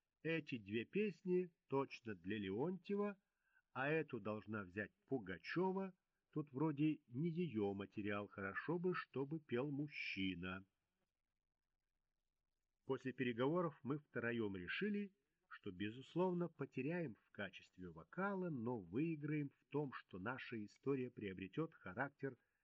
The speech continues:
личностный, авторский. В цикле должно получиться единое отношение к материалу, а значит, нужен драматический актер. С того дня, как поэт пересек порог моего дома,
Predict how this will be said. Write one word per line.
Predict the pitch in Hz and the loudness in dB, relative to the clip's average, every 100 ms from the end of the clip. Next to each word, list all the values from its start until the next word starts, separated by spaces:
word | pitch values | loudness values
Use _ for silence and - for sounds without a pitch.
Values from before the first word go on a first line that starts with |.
| _ | _
личностный, | 90 135 - - 87 _ - - _ | -2 -2 -2 -10 -16 _ -20 -20 _
авторский. | 120 110 _ - _ _ _ _ _ _ _ _ _ _ _ | -6 -6 _ -20 _ _ _ _ _ _ _ _ _ _ _
В | - | -4
цикле | 190 175 151 | -4 -2 0
должно | 135 131 156 180 | 0 2 0 0
получиться | 151 139 135 - 175 - - 165 | 0 0 0 -2 -4 -4 -2 -2
единое | 110 107 131 185 170 156 135 | 0 -2 0 0 2 2 0
отношение | - 113 - - 110 90 85 | -4 -10 -4 -2 -2 -4 -10
к | - | -14
материалу, | 92 - 107 90 76 | -12 -6 -4 -4 -8
а | 78 | -10
значит, | 98 165 - 151 _ _ _ - | -4 -4 -4 -8 _ _ _ 0
нужен | 135 180 170 170 - _ _ | 2 4 2 -2 -4 _ _
драматический | 92 113 127 131 - 120 - - 95 | -8 -4 -2 -4 -6 -10 -10 -12 -16
актер. | 85 - - _ _ _ _ _ _ _ _ _ _ _ _ _ _ | -16 -20 -20 _ _ _ _ _ _ _ _ _ _ _ _ _ _
С | - | -10
того | - 139 170 | 0 4 4
дня, | 143 170 180 175 160 | 4 2 4 2 0
как | 147 143 - | -4 -6 -4
поэт | 120 120 120 - | 0 2 2 -2
пересек | - 101 104 - 104 - _ | -4 -4 -4 -4 -4 -4 _
порог | - 110 123 92 - | -4 0 0 -2 -12
моего | 85 85 78 | -12 -12 -8
дома, | 82 180 170 160 | -2 0 0 -4